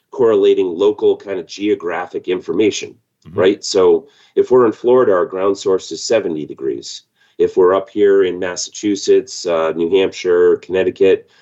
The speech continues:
Speaker 1: uh, we're in the, could be low forties, could be high thirties. Um, believe it or not, I, I have more of a surface well. Um, right now,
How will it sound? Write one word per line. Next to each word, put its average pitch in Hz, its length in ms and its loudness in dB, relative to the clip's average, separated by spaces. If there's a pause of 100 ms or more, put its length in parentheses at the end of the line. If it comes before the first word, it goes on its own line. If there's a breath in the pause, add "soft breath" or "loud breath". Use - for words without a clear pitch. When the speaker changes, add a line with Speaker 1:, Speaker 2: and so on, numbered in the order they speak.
(160 soft breath)
Speaker 1:
uh, 87 240 0
we're 104 260 4
in 101 220 2
the, 95 480 -2 (240)
could 110 220 -2
be 104 340 2
low 104 240 2
forties, 107 420 -2
could 117 180 -6
be 104 120 -2
high 104 180 -2
thirties. - 640 -2 (300)
Um, 82 360 -4
believe 95 240 2
it 101 60 4
or 92 100 2
not, 95 320 -2
I, 80 300 -4
I 90 160 -8
have 95 240 -4
more 95 160 2
of 82 80 -2
a - 40 -4
surface 98 520 -4
well. 117 320 -2 (320 soft breath)
Um, 95 320 0
right 98 200 2
now, 90 460 -2